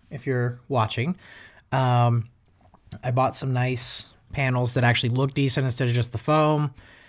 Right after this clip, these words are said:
Uh, <laughs> I used a product called Green Glue. I don't know if you've heard of Green Glue, but it's fucking awesome. I did a bunch of shit, okay? I got new mic stands. Uh, I used the same microphones, the Blue Yetis, um,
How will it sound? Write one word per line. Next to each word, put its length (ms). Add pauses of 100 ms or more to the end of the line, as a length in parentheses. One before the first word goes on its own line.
(380)
Uh, 480 (380)
<laughs> 300
I 60
used 340
a 220
product 300
called 320
Green 360
Glue. 400
I 800
don't 100
know 40
if 100
you've 80
heard 140
of 60
Green 220
Glue, 100
but 100
it's 100
fucking 320
awesome. 420 (520)
I 40
did 100
a 60
bunch 220
of 60
shit, 320
okay? 340 (100)
I 80
got 120
new 120
mic 260
stands. 640 (120)
Uh, 320
I 80
used 300
the 60
same 240
microphones, 600
the 80
Blue 180
Yetis, 420 (100)
um, 540